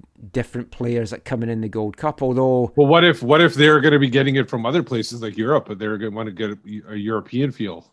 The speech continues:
Speaker 2: or something like that with the players they want? So, I don't know.
Speaker 1: Possibly. I mean,
Speaker 2: So
Speaker 1: again,
Speaker 2: I
Speaker 1: we
Speaker 2: don't,
Speaker 1: might
Speaker 2: I
Speaker 1: well
Speaker 2: don't know.
Speaker 1: lose that many, but it, it's, it's good at least that that's the only thing that's on in, in July. Now,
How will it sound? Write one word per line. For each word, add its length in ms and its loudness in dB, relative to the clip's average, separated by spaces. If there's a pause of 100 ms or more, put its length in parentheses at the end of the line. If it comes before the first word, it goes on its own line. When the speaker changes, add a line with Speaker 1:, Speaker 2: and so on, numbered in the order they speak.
Speaker 2:
or 100 -14
something 200 -10
like 120 -8
that 260 -2
with 120 -12
the 80 -12
players 300 -12
they 100 -14
want? 340 -20
So, 240 -4
I 160 -4
don't 100 -4
know. 140 2
Speaker 1:
Possibly. 100 -10 (300)
I 40 -10
mean, 200 -2
Speaker 2:
So 60 0
Speaker 1:
again, 40 4
Speaker 2:
I 40 6
Speaker 1:
we 80 6
Speaker 2:
don't, 100 6
Speaker 1:
might 120 4
Speaker 2:
I 40 4
Speaker 1:
well 100 6
Speaker 2:
don't 100 4
know. 80 4
Speaker 1:
lose 100 -2
that 240 -4
many, 180 -4
but 440 -2 (1600)
it, 300 -2
it's, 480 -12
it's 180 -6
good 240 -2
at 100 0
least 360 -2
that 400 0 (280)
that's 240 -6
the 120 -4
only 300 0
thing 260 -6
that's 180 -10
on 160 2
in, 300 -2
in 180 -6
July. 480 -4 (640)
Now, 220 4